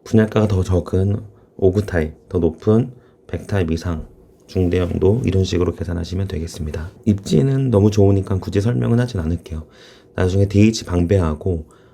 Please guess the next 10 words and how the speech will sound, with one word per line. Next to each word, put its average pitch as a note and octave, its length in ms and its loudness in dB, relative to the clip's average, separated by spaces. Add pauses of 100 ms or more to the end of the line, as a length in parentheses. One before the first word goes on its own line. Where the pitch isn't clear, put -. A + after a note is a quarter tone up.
(140)
레미안 F2+ 360 2
원페를라의 F2 560 -2
가격대가 E2 640 -10
비슷하게 F2 400 -6
형성이 F#2+ 320 -2
될 E2 160 -6
겁니다. E2 500 -2 (300)
레미안에서는 A2+ 800 6
동호수 G#2+ 340 -2
배치도에 F#2 1200 -2